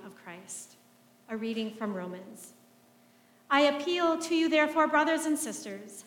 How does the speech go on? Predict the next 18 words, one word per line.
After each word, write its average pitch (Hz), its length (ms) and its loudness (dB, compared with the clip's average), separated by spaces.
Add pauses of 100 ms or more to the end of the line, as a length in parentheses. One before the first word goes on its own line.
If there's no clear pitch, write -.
(120)
by 269 140 0
the 269 100 2
mercies 302 560 2
of 269 300 -4
God, 285 380 4
to 294 120 -4
present 320 480 0
your 311 160 0
bodies 262 640 -2
as 254 140 -6
a 262 80 -2
living 277 340 0
sacrifice, 233 920 -8 (460)
holy 294 500 2
and 240 180 0
acceptable 269 640 -2
to 262 140 -10
God, 208 520 -4